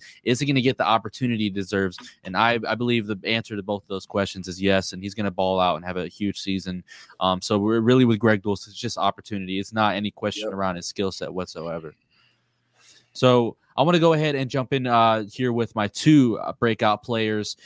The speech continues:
Speaker 1: Um, let's go ahead and start off with the ascension of Jerry Jeudy. We talked in our, uh, episode. Make sure you guys go check that out,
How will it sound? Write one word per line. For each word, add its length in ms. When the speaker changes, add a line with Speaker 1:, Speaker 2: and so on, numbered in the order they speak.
Speaker 1:
Um, 240
let's 160
go 160
ahead 260
and 120
start 300
off 200
with 140
the 160
ascension 580
of 140
Jerry 320
Jeudy. 320
We 140
talked 320
in 80
our, 180
uh, 140
episode. 440
Make 160
sure 120
you 40
guys 140
go 120
check 260
that 120
out, 240